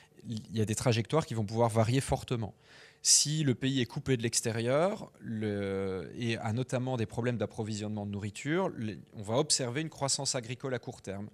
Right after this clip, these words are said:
Il y a des gens qui vont travailler plus dans l'agriculture, qui vont avoir des revenus plus importants à court terme.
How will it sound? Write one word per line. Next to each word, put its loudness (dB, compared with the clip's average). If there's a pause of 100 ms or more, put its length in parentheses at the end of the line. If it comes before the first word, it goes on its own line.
(300)
Il -4
y 0
a -4
des -2
gens 0
qui -10
vont -4
travailler 0
plus -2
dans 2
l'agriculture, -4
qui -10
vont 0
avoir 4
des 2
revenus 0
plus -2
importants 0
à 0
court -8
terme. -6